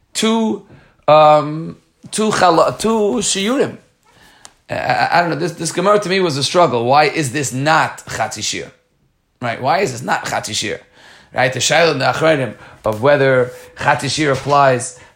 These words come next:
Um, um, you know, I, I mean, chatzi. The, the shaila is whether chatzi shir is asim and atayra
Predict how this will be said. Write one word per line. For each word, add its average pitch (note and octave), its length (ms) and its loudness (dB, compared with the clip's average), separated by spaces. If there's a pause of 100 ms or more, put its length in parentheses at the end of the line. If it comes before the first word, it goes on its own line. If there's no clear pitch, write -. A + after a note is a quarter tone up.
Um, A2+ 640 0 (460)
um, A2+ 800 -2 (140)
you B2 100 -8
know, - 300 -8 (120)
I, C3 120 -2
I D3 100 0
mean, C#3+ 240 -4 (960)
chatzi. E3 480 2
The, E3+ 80 -2
the D#3+ 140 -2
shaila A#3+ 320 4
is D#3+ 120 0
whether C3+ 280 0
chatzi D#3 480 -2
shir C3 220 -2
is A#2 100 -2
asim B2 240 -2
and A#2+ 80 -4
atayra A2+ 540 -4